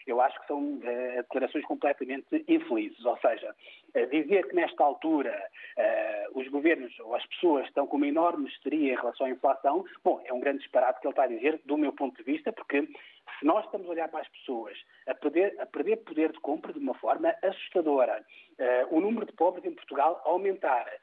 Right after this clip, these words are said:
as pessoas a trocarem, eh, bens mais caros por bens mais baratos, e depois há pessoas que não conseguem trocar bens mais caros por bens mais baratos, porque já compram normalmente bens mais baratos, ou seja, entramos numa situação complicada de carência, eh, de carestia.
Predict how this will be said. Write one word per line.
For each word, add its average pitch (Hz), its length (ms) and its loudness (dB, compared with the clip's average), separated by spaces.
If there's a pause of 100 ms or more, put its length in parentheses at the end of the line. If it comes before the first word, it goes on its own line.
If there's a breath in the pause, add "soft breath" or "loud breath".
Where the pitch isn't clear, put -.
(200 loud breath)
as 147 120 -2
pessoas 196 320 0
a 190 60 -2
trocarem, 160 680 2
eh, 156 160 2 (100)
bens 170 360 2
mais 147 240 -2
caros 180 340 2 (100)
por 151 120 -10
bens 185 220 6
mais 185 240 2
baratos, 156 460 4 (300 soft breath)
e - 40 -4
depois 202 200 0
há 220 80 6
pessoas - 240 -4
que - 80 -10
não 226 120 -8
conseguem 214 520 0
trocar 151 340 -2 (100)
bens 160 180 0
mais 175 200 -4
caros 156 360 0
por 127 120 -12
bens 143 140 -2
mais 147 200 -2
baratos, 180 300 2
porque - 140 -10
já 185 120 4
compram 208 320 -4
normalmente 190 480 0
bens 202 200 0
mais 196 200 0
baratos, 190 380 4
ou 143 140 -4
seja, 131 280 -6 (220 soft breath)
entramos 190 320 0
numa 196 140 0
situação 180 500 0 (520 loud breath)
complicada 196 540 0
de - 160 -10
carência, 185 720 0 (220 loud breath)
eh, 117 120 -6
de - 100 -20
carestia. 180 760 0